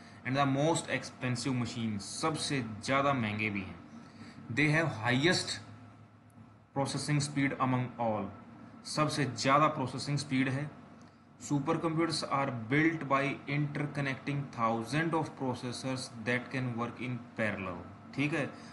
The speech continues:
अच्छा, सुपर कंप्यूटर्स कैसे बनते हैं? जैसे हमने अपने mini computer में क्या पढ़ा था कि भाई उसमें न, ना, उसमें micro कंप्यूटर में क्या पढ़ा था कि उसका micro नाम क्यों है? क्योंकि उसमें एक माइक्रो प्रोसेसर chip होती है।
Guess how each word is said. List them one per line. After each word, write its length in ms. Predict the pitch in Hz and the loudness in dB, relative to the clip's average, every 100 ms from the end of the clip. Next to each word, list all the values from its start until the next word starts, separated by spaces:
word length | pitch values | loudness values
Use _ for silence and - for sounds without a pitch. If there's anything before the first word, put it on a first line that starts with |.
| - - | -14 -8
अच्छा, 180 | 113 131 | -4 -2
सुपर 340 | 135 123 139 | -2 0 0
कंप्यूटर्स 340 | 143 143 147 - | 0 0 0 0
कैसे 280 | 143 147 143 | 0 2 2
बनते 300 | 143 135 139 | 2 0 0
हैं? 320 | 127 170 226 - - - - - - - 117 | 2 2 0 -4 -16 -18 -18 -18 -18 -14 -6
जैसे 260 | 117 131 | -2 0
हमने 240 | 147 135 147 156 160 - - - | 2 4 4 4 0 -8 -6 0
अपने 260 | 143 147 147 | 2 2 4
mini 300 | 143 147 160 | 4 4 4
computer 360 | 160 151 151 | 2 0 0
में 120 | 151 156 | -2 0
क्या 160 | 156 143 | 2 4
पढ़ा 200 | 127 107 | 4 0
था 120 | 101 101 - | -2 -8 -12
कि 60 | - | -4
भाई 140 | 135 143 | 0 0
उसमें 400 | 143 156 196 240 - - 120 | 0 0 0 -2 -10 -10 -6
न, 220 | 123 123 | -2 0
ना, 280 | 120 113 107 | 2 0 0
उसमें 800 | 120 - 117 107 101 95 90 101 | -4 -4 -6 -4 -6 -8 -6 0
micro 320 | 127 135 156 | 0 2 0
कंप्यूटर 300 | 147 147 143 | 2 2 2
में 120 | 143 | 0
क्या 140 | 147 143 | 0 0
पढ़ा 220 | 139 123 | 2 0
था 120 | 143 170 - - - | -2 -4 -10 -20 -6
कि 60 | 143 | -4
उसका 200 | 139 143 | 0 0
micro 300 | 139 143 147 | 0 2 4
नाम 180 | 147 147 | 4 2
क्यों 200 | 147 139 | 0 0
है? 120 | 160 | -2
क्योंकि 240 | 156 151 | -4 -2
उसमें 240 | 151 156 147 | -2 0 -2
एक 140 | 151 | 0
माइक्रो 320 | 156 143 147 | 0 0 0
प्रोसेसर 360 | 139 131 127 147 | -4 -4 -4 -4
chip 280 | 147 165 160 | -2 0 0
होती 260 | 110 - 95 | -2 -4 -12
है। 180 | 95 | -12